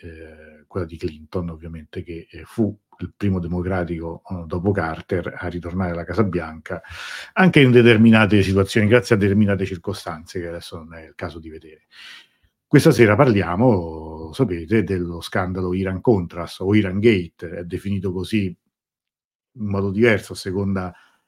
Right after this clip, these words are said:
da, da, della pubblicistica, a seconda anche di chi scrive.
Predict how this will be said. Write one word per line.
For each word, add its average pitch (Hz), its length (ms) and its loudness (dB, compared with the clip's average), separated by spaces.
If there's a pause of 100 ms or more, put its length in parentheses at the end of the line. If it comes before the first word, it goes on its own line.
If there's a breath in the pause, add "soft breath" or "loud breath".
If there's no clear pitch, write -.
(100)
da, 95 380 -10
da, 87 480 -14 (320)
della 95 280 -14
pubblicistica, 104 720 -4
a - 40 -16
seconda 92 420 -10
anche 92 200 -12
di 87 100 -10
chi 92 100 -12
scrive. 98 640 -2